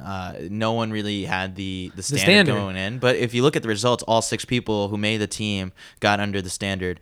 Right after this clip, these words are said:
Speaker 2: Yeah,
Speaker 1: So
Speaker 2: all
Speaker 1: it's
Speaker 2: the
Speaker 1: not
Speaker 2: way,
Speaker 1: even a
Speaker 2: all the
Speaker 1: problem.
Speaker 2: way through f-, first through, is it, was it two eleven thirty was the
Speaker 1: Something
Speaker 2: standard?
Speaker 1: like that, yeah.
Speaker 2: So that means
Speaker 1: Or
Speaker 2: s-,
Speaker 1: oh nine,
Speaker 2: first,
Speaker 1: something like
Speaker 2: yeah,
Speaker 1: that.
Speaker 2: if it's, if it's thirty, then we get one through six, but one through five made it clear under. So even if it wasn't a,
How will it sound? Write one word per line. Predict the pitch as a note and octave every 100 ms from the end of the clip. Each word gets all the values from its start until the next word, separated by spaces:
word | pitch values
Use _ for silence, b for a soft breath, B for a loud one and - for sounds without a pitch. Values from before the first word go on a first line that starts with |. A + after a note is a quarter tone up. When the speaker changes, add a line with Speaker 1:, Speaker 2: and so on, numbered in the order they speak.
| B
Speaker 2:
Yeah, | G#3+ G#3
Speaker 1:
So | B2+
Speaker 2:
all |
Speaker 1:
it's | B2+
Speaker 2:
the |
Speaker 1:
not | C3
Speaker 2:
way, |
Speaker 1:
even | A2+ G#2+
a |
Speaker 2:
all |
the | G3
Speaker 1:
problem. | A#2 -
Speaker 2:
way | F2+
through | D#3 C3
f-, | - _ _ _ _ -
first | F#3 F3+ -
through, | D3 C3+ - -
is | D3+
it, | E3 E3+
was | D#3+
it | D#3+ D#3
two | - A3
eleven | G#3+ F3 D3
thirty | - C#3 D3+ G#3
was | G#3 G3+
the | A3
Speaker 1:
Something | G#3 G#2+ A2+
Speaker 2:
standard? | -
Speaker 1:
like | G3+
that, | F2+
yeah. | F#2 F#2
Speaker 2:
So | F3+
that | E3+ G3+
means | G3+ F#3 C#3 C3 _
Speaker 1:
Or | G2 F#2+
Speaker 2:
s-, | E2+
Speaker 1:
oh | G2
nine, | F#2 F#2 G#2+
Speaker 2:
first, | C#3 F#3 F#3+
Speaker 1:
something | F#3+ E3+
like | D3+
Speaker 2:
yeah, | A#2+
Speaker 1:
that. | C#3+
Speaker 2:
if | C3+
it's, | D3+
if | G3 D#3+
it's | D3
thirty, | - B3+ C4+ E3+
then | D#3 D#3
we |
get | D3+ D3
one | D#3+
through | D3+ C3+
six, | - F#3 D3+ -
but | B2+ C#3+ B B B B -
one | B2 D3
through | F#3+ E3+
five | D#3+ D3 B2 _ _ _
made | G3+ D#3 C#3
it | -
clear | - D#3 D#3+ C#3+
under. | C#3 B2+
So | A2+ C3+
even | D#3 E3
if | C#3
it | C#3+
wasn't | C#3+ C3+
a, | A#2+ A2+